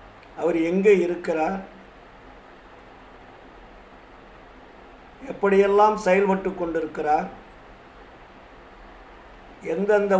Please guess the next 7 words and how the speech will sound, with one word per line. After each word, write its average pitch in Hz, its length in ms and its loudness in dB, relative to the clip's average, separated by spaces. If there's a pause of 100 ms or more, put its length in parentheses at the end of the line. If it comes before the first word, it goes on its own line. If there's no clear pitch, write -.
உயிர்களெல்லாம் 196 840 4 (500)
அருட்பெருஞ்சோதி 180 840 0
ஆண்டவர் 180 400 2
இயக்கமாக 180 560 0
இருந்து 170 260 -4
கொண்டிருக்கிறார், 143 680 -4 (1700)
அதே 190 200 2